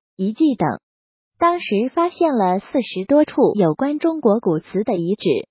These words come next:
而二零一八年在帕泰岛上发现的古墓，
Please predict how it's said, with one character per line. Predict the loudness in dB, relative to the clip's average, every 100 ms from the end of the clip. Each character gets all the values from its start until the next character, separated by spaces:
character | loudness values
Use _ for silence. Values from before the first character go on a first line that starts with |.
| _ _ _ _ _
而 | -2 0 0
二 | 0 0
零 | 0 0
一 | 0 -2
八 | -2
年 | -2 0 0 -2 -8 _ -2
在 | 0 0
帕 | -2 -6 -6
泰 | -4 -4
岛 | 0 -2
上 | -2 -2 -2
发 | -2 -4
现 | -2 -2 0
的 | -2
古 | 0 0
墓， | 0 0 0